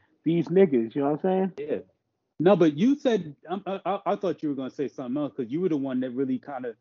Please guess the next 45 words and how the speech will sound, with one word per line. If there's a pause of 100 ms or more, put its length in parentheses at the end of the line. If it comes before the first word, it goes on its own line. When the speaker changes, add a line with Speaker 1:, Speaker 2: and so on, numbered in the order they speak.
(360)
Speaker 2:
made
me
think
about
this
shit, (220)
um, (320)
really (480)
in
the
first
place.
You
know
what
I
mean? (340)
It
was
like, (320)
yeah,
them
niggas (580)
start
thinking
they
was,
like,
for
real
bosses
or
something
like
that.
You
know
what
I
mean? (180)
Speaker 1:
Mm-hmm.
Speaker 2:
And (720)
they, (180)
they
weren't.